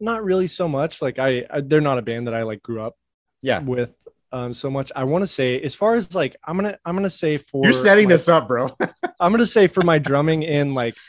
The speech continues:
Speaker 1: Kubla Khan, like, the guys who really I spent a lot of time watching and, like, paying attention to how they did stuff were, like,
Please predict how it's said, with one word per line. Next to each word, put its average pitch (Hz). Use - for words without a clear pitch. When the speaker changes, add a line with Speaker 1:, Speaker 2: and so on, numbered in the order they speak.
Speaker 1:
Kubla 139
Khan, 120
like, 113
the 139
guys 135
who 165
really 120
I 127
spent 139
a 123
lot 113
of 120
time 120
watching 120
and, 113
like, 101
paying 120
attention 117
to 107
how 107
they 110
did 107
stuff 131
were, 117
like, 110